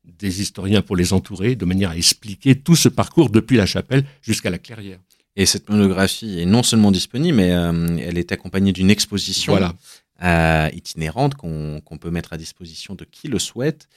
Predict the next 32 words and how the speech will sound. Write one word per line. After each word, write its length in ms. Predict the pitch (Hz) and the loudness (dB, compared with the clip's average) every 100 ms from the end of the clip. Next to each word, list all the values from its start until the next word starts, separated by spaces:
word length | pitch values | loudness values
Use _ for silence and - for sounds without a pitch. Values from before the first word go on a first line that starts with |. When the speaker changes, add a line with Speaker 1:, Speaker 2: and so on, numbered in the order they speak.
| _ _ _ 90 | _ _ _ -4
Speaker 2:
euh, 120 | 87 | -4
que 120 | - | -2
nous 140 | 90 87 | -2 -2
avons 160 | 82 | -2
réalisée 760 | 82 87 82 85 95 110 120 107 | -2 -2 -2 -6 -2 4 6 6
en, 180 | 82 82 | 2 -2
en 160 | 85 | -4
lien 240 | 87 92 101 | -4 0 0
avec 260 | 87 82 | -2 -6
le 220 | 85 80 82 | -10 -10 -8
Musée 160 | 85 | -8
de 60 | 85 | -8
la 60 | 82 | -10
Résistance 260 | 80 78 | -10 -14
nationale 540 | 73 87 92 110 120 107 | -18 -12 -6 -2 -2 -2
et, 260 | 80 80 | -6 -8
euh, 80 | 80 | -10
le 60 | 78 | -12
soutien 380 | - - 104 | -16 -8 -6
du, 200 | 92 80 78 | -6 -8 -10
du 100 | 82 | -6
Mémorial 300 | 85 82 80 | -6 -4 -4
Speaker 1:
Très 40 | |
Speaker 2:
de 40 | |
Speaker 1:
bien. 60 | 78 | -4
Speaker 2:
la 40 | |
Shoah. 380 | 78 95 104 127 - - - _ - | -4 0 0 0 -4 -20 -20 _ -8
Euh, 220 | 82 82 | -2 0
parce 220 | 82 92 - | 2 0 2
que 100 | 107 | 2
là 100 | 107 | 4
encore, 480 | 95 - 131 90 | 2 0 -2 -2